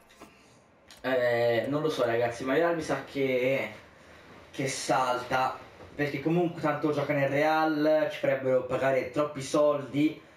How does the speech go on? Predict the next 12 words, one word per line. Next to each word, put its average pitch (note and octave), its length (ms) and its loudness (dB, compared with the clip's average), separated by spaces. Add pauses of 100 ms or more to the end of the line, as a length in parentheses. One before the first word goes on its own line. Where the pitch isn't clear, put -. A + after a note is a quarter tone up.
(260)
per C3+ 240 -2
prenderlo, D3+ 840 2
Munir C#3+ 380 0
non C3 400 -2
credo C3+ 320 0
gli B2+ 120 -2
possa B2+ 260 -2
andare A#2+ 240 0
bene, C#3 520 2
quindi A#2+ 240 -6
no, A#2+ 120 0
no. A#2 200 0